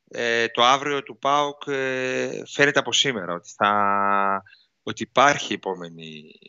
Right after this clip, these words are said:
μέρα για το παοκ, και ακόμη και αν δεν κατακτήσει το κύπελλο, νομίζω ότι έχει μπει το τρένο στις ράγες. Αυτό βλέπει ο κόσμος αυτή τη στιγμή, αυτό καταλαβαίνει και γι' αυτό χειροκροτεί. Σίγουρα μου μένει και το, η εμφάνιση του Τσόλακ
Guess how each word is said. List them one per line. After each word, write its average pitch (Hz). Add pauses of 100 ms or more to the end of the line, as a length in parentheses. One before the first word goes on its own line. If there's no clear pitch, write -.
μέρα 85
για 82
το 85
παοκ, 131
και -
ακόμη 135
και 139
αν 131
δεν 127
κατακτήσει 127
το 123
κύπελλο, 151 (420)
νομίζω 135
ότι 131 (560)
έχει 135
μπει 123
το 131
τρένο 135
στις 107
ράγες. 107
Αυτό 120
βλέπει 139
ο 120
κόσμος 117
αυτή 120
τη 117
στιγμή, 113
αυτό 131
καταλαβαίνει 120 (260)
και -
γι' 127
αυτό 131 (600)
χειροκροτεί. 120
Σίγουρα 123
μου 104
μένει 110
και 101
το, 98 (420)
η 113
εμφάνιση 120
του -
Τσόλακ 104